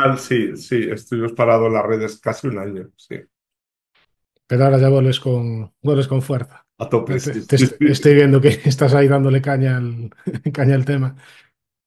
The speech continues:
Speaker 1: Bastante, la verdad, sí. Es que las redes, bueno, tú lo sabes, ¿no? Te consumen mucho.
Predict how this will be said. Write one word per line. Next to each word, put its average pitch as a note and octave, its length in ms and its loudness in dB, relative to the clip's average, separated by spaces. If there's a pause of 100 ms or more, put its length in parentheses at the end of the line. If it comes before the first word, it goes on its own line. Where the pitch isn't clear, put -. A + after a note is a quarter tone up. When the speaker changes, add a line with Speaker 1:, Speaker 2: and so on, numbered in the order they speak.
(240)
Speaker 1:
Bastante, G2 560 -6
la F2 140 -12
verdad, F2 280 -10
sí. - 180 -12
Es C3+ 100 -6
que E3+ 80 -2
las D#3+ 140 6
redes, E3+ 240 4
bueno, C#3+ 200 2
tú D#3 100 0
lo D3 100 4
sabes, A2+ 380 0
¿no? A#2+ 180 -10
Te G#2 120 -14
consumen A2+ 460 -8
mucho. B2+ 560 -6